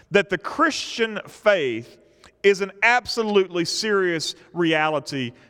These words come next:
for these converts. It, it is who they are. It is, it is their, it is what their name is. I, I was sort of amused as I was reading the article from, um,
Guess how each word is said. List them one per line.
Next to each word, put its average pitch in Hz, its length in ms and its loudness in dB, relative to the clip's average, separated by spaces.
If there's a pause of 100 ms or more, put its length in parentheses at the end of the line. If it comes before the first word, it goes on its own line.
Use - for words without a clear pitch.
for 131 160 -2
these 123 160 -4
converts. 101 760 -8 (160)
It, 214 220 0
it 240 120 4
is 233 160 -4
who 247 200 0
they 214 200 2
are. 135 360 0
It 214 160 2
is, 202 200 -4 (300)
it 240 140 4
is 196 180 -2 (220)
their, 196 340 0
it 226 180 0
is 180 240 -4 (280)
what 220 240 0
their 214 160 2
name 196 360 0
is. 160 440 0
I, 170 160 2
I 180 80 4
was 180 240 -2 (380)
sort 220 240 2
of 180 100 -2
amused 175 400 -2
as 151 100 -4
I 170 100 4
was 151 160 -2
reading 170 360 -2
the 151 100 0
article 156 460 0
from, 135 340 -4
um, 120 340 -2